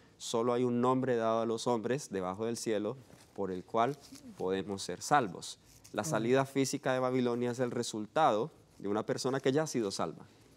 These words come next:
Speaker 2: De una persona que ha desarrollado una relación
Speaker 1: Una relación
Speaker 2: personal con Jesús.
Speaker 1: Correcto.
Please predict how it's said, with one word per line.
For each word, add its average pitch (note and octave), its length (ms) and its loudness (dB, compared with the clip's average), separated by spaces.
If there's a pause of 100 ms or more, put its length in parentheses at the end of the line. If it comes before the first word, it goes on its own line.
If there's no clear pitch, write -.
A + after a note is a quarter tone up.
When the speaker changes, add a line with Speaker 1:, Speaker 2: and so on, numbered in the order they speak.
(120)
Speaker 2:
De E3 140 0
una F#3 200 4
persona G#3 420 2
que F#3 240 2
ha F3 80 2
desarrollado F#3+ 720 4
una G3+ 240 2
relación D#3+ 520 0
Speaker 1:
Una G#2 80 0
relación G2+ 440 -2
Speaker 2:
personal E3+ 460 2
con F3+ 180 0
Jesús. D3+ 400 2
Speaker 1:
Correcto. - 340 -10